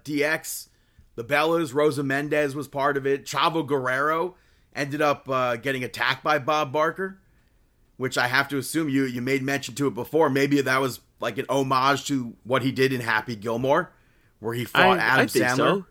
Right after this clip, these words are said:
Speaker 1: So I thought that was cool. And Bob, he always seems so friendly, and I think he would have been a really cool person to have met. And, uh, his father apparently was a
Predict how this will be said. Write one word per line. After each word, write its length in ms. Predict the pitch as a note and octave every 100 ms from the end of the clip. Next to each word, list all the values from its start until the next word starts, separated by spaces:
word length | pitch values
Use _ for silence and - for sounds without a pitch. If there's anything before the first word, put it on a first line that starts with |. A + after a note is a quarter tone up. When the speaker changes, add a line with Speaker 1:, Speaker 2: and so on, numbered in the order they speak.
| _
Speaker 1:
So 140 | - B2+
I 80 |
thought 200 | B2 C#3
that 140 | C3 C3
was 120 | B2
cool. 220 | C#3+ C3+
And 180 | C3+ C3
Bob, 540 | D3 E3+ F3+ A#2 -
he 160 | A#2+ F3+
always 280 | G3+ G3+ C#3
seems 320 | D3+ D#3+ C3+
so 180 | C#3 C#3
friendly, 520 | - A2+ C3 C3+ B2
and 300 | A2 G#2 G#2+ - _ _ _ _ _ -
I 60 |
think 200 | C3 E3+
he 120 | D#3+
would 160 | E3+ E3
have 80 | C#3
been 100 | C3+
a 40 |
really 260 | B2+ C3+ B2+
cool 200 | C#3 A#2+
person 380 | C3 B2 B2+ A#2
to 100 | A#2+
have 140 | G#2+
met. 360 | A2 A2 C#3 - _ _ _ _ _ _ _ _ _ _ _
And, 520 | A#2+ B2 B2 B2+ B2+
uh, 420 | B2+ C3 C3 C3
his 500 | B2+ F2+ A2+ C3 C#3+
father 500 | - C#3 D3+ A#3 G3+
apparently 560 | C3+ - E3 A#3 E3 C#3
was 520 | B2+ C3 C3 A#2+ G#2+ -
a 380 | C3 C3 B2+